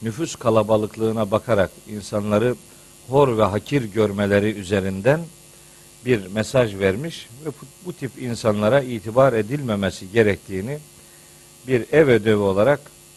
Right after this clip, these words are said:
bizlere hatırlatmış idi. Sonra bu olumsuz insan tipinin bir yansıması veya bir prototipi olarak rivayetler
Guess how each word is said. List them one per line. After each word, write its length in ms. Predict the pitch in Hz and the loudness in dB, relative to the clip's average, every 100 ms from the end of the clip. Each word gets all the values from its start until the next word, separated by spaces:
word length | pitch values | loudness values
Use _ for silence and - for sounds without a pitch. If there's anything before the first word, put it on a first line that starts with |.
| 139 | -12
bizlere 320 | 139 101 110 | -10 -2 0
hatırlatmış 720 | 131 117 117 107 101 135 117 - | 2 0 -2 -2 -2 -6 -14 -10
idi. 240 | 107 95 85 - - - - - - - - - - - - - - | -4 -4 -6 -14 -20 -20 -20 -20 -20 -20 -20 -20 -20 -20 -20 -20 -20
Sonra 520 | - 160 185 110 107 - - - - - - - - - - - - 139 | -2 4 6 6 2 -8 -20 -20 -20 -20 -20 -20 -20 -20 -20 -20 -20 -8
bu 180 | 180 165 | -2 2
olumsuz 480 | 151 151 143 196 147 | 2 0 -6 -8 -6
insan 420 | 147 139 170 175 | -6 -4 -4 -6
tipinin 600 | - 139 123 117 120 147 - - - - - - - - - - | -8 -4 0 0 -2 -6 -16 -20 -20 -20 -20 -20 -20 -20 -20 -20
bir 460 | 104 117 165 151 127 - - - - - | -14 2 2 2 -6 -20 -20 -20 -20 -10
yansıması 960 | 104 117 127 - 135 131 - 160 180 127 - | 0 0 0 -4 -2 -2 0 0 0 -4 -6
veya 340 | 110 117 127 117 | 0 2 2 0
bir 160 | 143 117 - | -4 -6 -8
prototipi 600 | 120 139 170 - 117 127 | -6 -2 -4 -6 -6 0
olarak 400 | 110 95 90 131 - - - - - - - - - - - - 123 | 2 2 0 0 -4 -20 -20 -20 -20 -20 -20 -20 -20 -20 -20 -20 -8
rivayetler 800 | 139 135 131 135 127 127 131 | 2 6 8 6 2 4 6